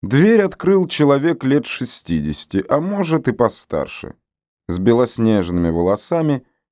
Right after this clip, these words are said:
и розовой, как у младенца, кожей. На нём был бархатный тёмно-красный смокинг, а на чёрной широкой ленте покачивались очки. Мужчина задорно, прям-таки по-мальчишески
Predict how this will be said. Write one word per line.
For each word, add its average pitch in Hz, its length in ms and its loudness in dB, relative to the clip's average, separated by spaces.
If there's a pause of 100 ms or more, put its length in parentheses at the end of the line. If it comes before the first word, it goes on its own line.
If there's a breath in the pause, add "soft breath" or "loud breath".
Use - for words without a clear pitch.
(180)
и 113 80 4
розовой, 110 600 2
как - 260 -4
у 104 40 2
младенца, 98 600 0
кожей. 64 540 -6 (920)
На 107 180 4
нём 113 240 4
был 98 140 2
бархатный 98 680 0
тёмно-красный 87 840 -2
смокинг, 143 720 -2 (500)
а 101 100 2
на 110 140 4
чёрной 123 460 0
широкой 92 500 -2
ленте 123 400 0
покачивались 87 800 -4
очки. - 500 -8 (1300)
Мужчина 143 500 4
задорно, 104 600 2
прям-таки 110 520 0
по-мальчишески 110 1120 0